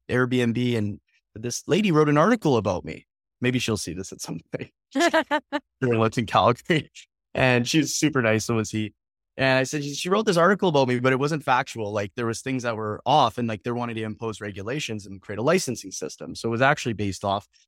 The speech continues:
Speaker 1: using me as an example, which, <laughs> I mean, it, cool, bad, good pub-, publicity, I was,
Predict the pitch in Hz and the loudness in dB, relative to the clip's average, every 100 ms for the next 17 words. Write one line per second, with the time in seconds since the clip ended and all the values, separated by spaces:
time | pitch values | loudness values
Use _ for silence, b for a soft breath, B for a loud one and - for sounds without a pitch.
0 | _ - 110 110 110 101 120 254 151 123 | _ -4 -2 0 -2 0 4 4 4 2
1 | 107 120 117 113 123 113 104 - - - | 0 0 0 0 -4 -4 -6 -8 -10 -6
2 | - 147 151 117 - 135 - - 196 180 | -2 0 0 -2 -4 -12 -12 -2 2 6
3 | 147 143 131 135 135 139 131 127 - 127 | 6 4 2 4 4 4 0 -4 -4 -8
4 | 120 - 120 113 113 - 110 104 - | -8 -8 -8 -8 -12 -12 -12 -12 -16